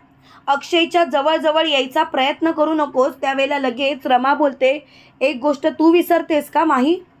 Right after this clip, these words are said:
अक्षय माझा नवरा आहे, तुझा नाही. त्यामुळे त्याच्यासोबत राहण्याचा, त्याच्यासोबत बोलण्याचा अधिकार जर का कोणाला असेल तर तो फक्त आणि फक्त या रमाला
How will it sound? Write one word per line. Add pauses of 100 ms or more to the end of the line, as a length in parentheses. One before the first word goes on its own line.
(1040)
अक्षय
माझा
नवरा
आहे,
तुझा
नाही. (840)
त्यामुळे
त्याच्यासोबत
राहण्याचा,
त्याच्यासोबत
बोलण्याचा
अधिकार
जर
का
कोणाला
असेल
तर
तो
फक्त
आणि
फक्त
या
रमाला